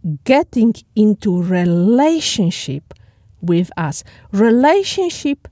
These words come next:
with him is the key to evangelization. And now the story. The story that will be visualized to you while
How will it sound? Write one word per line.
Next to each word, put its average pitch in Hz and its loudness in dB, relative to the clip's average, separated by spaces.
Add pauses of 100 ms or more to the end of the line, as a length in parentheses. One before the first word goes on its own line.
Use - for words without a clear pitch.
(400)
with 240 0 (120)
him 165 -2 (520)
is 285 0
the 196 0 (180)
key 196 -2 (560)
to 175 0 (320)
evangelization. 151 -4 (440)
And 233 0
now 240 2
the 208 0
story. 139 -6 (380)
The 208 2
story 294 2
that 196 0
will 214 4
be 190 2
visualized 196 0
to 190 -2
you 202 0 (420)
while 190 2